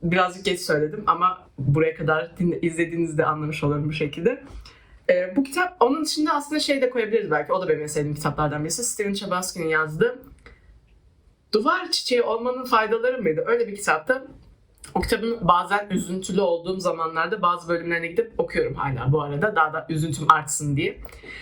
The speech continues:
Öyle bir manyağım ben çünkü. Ee, eminim öyle manyaklar olduğunu da biliyorum beni izleyen. <laughs> O yüzden hem arkadaşlarım arasında var hem de eminim ki sizler arasında da vardır.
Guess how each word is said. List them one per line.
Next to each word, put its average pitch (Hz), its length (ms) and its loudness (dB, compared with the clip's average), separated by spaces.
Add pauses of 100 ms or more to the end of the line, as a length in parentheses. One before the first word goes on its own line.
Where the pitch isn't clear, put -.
(380)
Öyle 214 180 4
bir 170 60 -2
manyağım 151 440 -2
ben 160 160 -2
çünkü. 170 300 0 (120)
Ee, 170 60 0
eminim 175 600 0
öyle 170 140 4
manyaklar 165 460 -2
olduğunu 160 280 -2
da 156 140 0
biliyorum 151 240 0
beni 147 160 0
izleyen. 175 480 2
<laughs> - 60 -14 (680)
O - 40 6
yüzden 214 280 2
hem 226 180 2
arkadaşlarım 190 680 0
arasında 185 360 2
var 220 140 2
hem 190 160 -4
de 202 40 0
eminim 208 420 -2
ki 220 80 -8
sizler 175 300 0
arasında 160 420 0
da 143 120 2
vardır. 165 380 -2